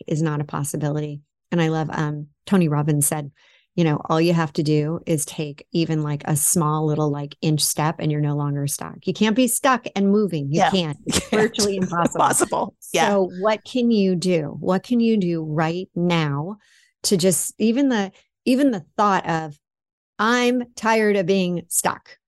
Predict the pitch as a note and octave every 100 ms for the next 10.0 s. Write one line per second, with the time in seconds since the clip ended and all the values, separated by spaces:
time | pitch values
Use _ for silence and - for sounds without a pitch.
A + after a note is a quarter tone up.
0 | - D#3+ - F#4+ A#3 F#3+ D3+ C3+ F#3 A3+
1 | - C#4 D4+ - A#3+ D4+ - B3 G3 -
2 | D4+ - F#4+ - D#4+ _ _ _ G#4+ E4+
3 | F4 A4 F4 F4 E4+ A#4+ - C#4+ G#3 A3
4 | A3 - _ C#4 C#4 B3+ A3 - _ -
5 | C4+ C#4+ D4 D#4 G#4 - C4+ A#3+ - C4
6 | D#4+ - - D4 C4+ A3+ G#3+ G3 G#3+ F#3+
7 | F#3+ F#3 - - F3+ F3 G3 E3 E3+ -
8 | - - F#4+ - E4 - B3+ B3+ G#3+ G3
9 | F#3 F#3 - - F#3 F3 A#3+ B3+ D4